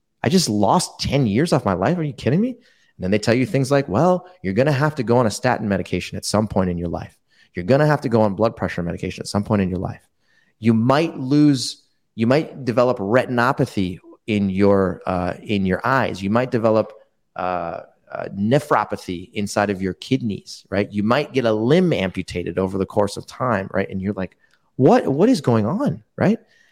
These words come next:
And so they tell you these things because statistically speaking,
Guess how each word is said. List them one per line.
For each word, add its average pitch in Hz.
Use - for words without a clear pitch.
And 127
so 147
they 131
tell -
you 170
these 101
things 104
because 120
statistically -
speaking, 101